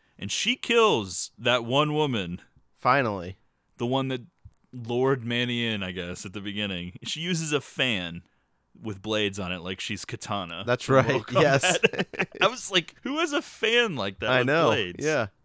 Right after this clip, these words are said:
Speaker 1: We get the showdown between Jean-Francois and Fronsac,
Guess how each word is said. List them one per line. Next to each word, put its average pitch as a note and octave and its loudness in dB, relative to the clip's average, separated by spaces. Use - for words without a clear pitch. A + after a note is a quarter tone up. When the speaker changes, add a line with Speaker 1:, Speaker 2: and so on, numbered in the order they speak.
Speaker 1:
We C3+ -6
get D3 0
the D3 -2
showdown C#3+ 6
between B2+ -2
Jean-Francois A#2+ 2
and G#2 -4
Fronsac, A#2+ 0